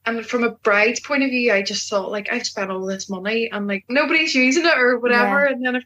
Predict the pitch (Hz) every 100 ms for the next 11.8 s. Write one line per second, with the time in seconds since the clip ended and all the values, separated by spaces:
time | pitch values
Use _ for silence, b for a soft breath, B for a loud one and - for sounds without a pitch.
0 | - 240 233 240 - _ 262 233 233 240
1 | 226 226 - 226 247 294 247 240 240 240
2 | - 220 226 277 269 _ - 269 - -
3 | 247 269 269 269 294 311 254 196 196 220
4 | 254 262 - _ 226 214 220 220 240 _
5 | 254 240 247 262 240 - 202 202 196 -
6 | 196 196 196 - 180 180 202 208 202 196
7 | 185 190 190 196 190 190 190 185 185 -
8 | - - 202 202 202 - - 220 226 214
9 | 233 - 180 185 190 185 185 - 226 240
10 | 247 196 185 185 180 170 208 220 254 277
11 | 277 _ 226 220 214 202 202 196